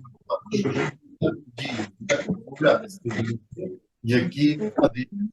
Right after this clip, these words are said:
а деякі з них вже з чотирнадцятого року знаходяться під впливом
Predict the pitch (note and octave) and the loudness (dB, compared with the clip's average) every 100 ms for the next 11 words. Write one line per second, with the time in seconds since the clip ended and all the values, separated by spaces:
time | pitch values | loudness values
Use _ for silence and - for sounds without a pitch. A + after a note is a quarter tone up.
0 | - - B2+ A#2+ G#2+ A2+ A#2 A2 A2+ A2 | -8 -10 -2 0 2 2 2 2 2 0
1 | - A2 A2 A2 A2 _ G#2+ G#2+ A2 A2 | -2 -8 -2 -2 -2 _ -12 -2 0 2
2 | A2 - - - A2+ - A2 G#2+ A#2+ A#2+ | 0 -6 -20 -14 -10 0 0 0 -2 0
3 | B2 A#2+ - C#3 C#3+ D3+ - A2+ G#2 G#2+ | 4 2 2 0 4 4 4 -2 -2 -2
4 | A#2 A2 G#2+ - A#2 - C3 - B2+ G2 | 0 0 -2 -2 -4 -2 -6 -4 -4 -4
5 | - _ - C#3+ C3+ B2+ | -10 _ -6 -2 0 0